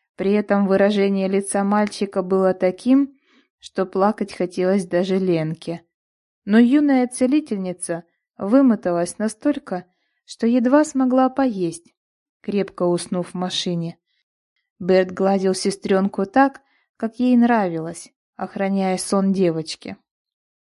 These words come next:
Александра вытирала глаза, а Алисия пыталась понять, что происходит.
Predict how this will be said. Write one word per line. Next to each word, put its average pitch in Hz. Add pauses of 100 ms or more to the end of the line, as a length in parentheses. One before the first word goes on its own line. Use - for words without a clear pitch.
(1040)
Александра 214
вытирала 208
глаза, 196 (480)
а 196
Алисия 254
пыталась 202
понять, 202
что 190
происходит. 180